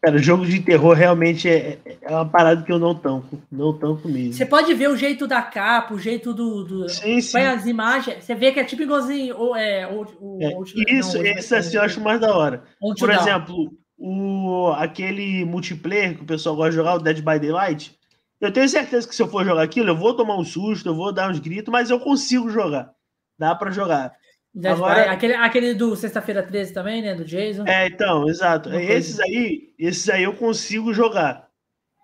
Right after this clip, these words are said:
Speaker 1: Mas o
Speaker 2: Agora, catar o, como que chama aquele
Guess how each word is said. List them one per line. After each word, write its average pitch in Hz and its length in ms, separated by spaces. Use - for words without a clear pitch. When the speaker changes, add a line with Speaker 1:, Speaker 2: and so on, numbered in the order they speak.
Speaker 1:
Mas 170 480
o 175 1400
Speaker 2:
Agora, 233 580
catar 240 360
o, 247 180
como 349 160
que - 60
chama 302 220
aquele 226 760